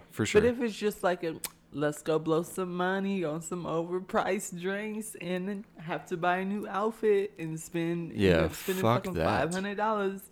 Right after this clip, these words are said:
Speaker 2: You know what I mean? It's
Speaker 1: Yeah.
Speaker 2: so stupid. It's stupid to me. So I, I don't like people.
Speaker 1: Yeah.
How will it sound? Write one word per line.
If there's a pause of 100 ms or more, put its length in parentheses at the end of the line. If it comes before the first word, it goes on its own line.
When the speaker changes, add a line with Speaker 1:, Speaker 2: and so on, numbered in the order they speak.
(400)
Speaker 2:
You
know
what
I
mean?
It's
Speaker 1:
Yeah.
Speaker 2:
so
stupid. (400)
It's
stupid
to
me.
So (100)
I, (380)
I (500)
don't
like
people.
Speaker 1:
Yeah.